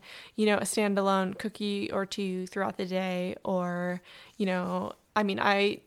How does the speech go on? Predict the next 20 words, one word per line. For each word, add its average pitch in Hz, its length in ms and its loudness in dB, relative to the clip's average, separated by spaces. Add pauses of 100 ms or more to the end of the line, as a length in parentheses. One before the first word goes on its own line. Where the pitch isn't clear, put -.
don't 208 160 2
get 214 100 0
me 202 120 -4
wrong, 190 260 0
I 196 80 0
would 196 140 -2
love 185 240 -2
to 196 200 0
open 196 220 -2
up 196 140 -2
the 202 100 -4
fridge 185 380 -2
in 214 100 0
the 220 60 2
morning 214 420 0
and 190 180 0
eat 180 280 -4
a 185 40 -2
piece - 240 -8
of, 185 300 -6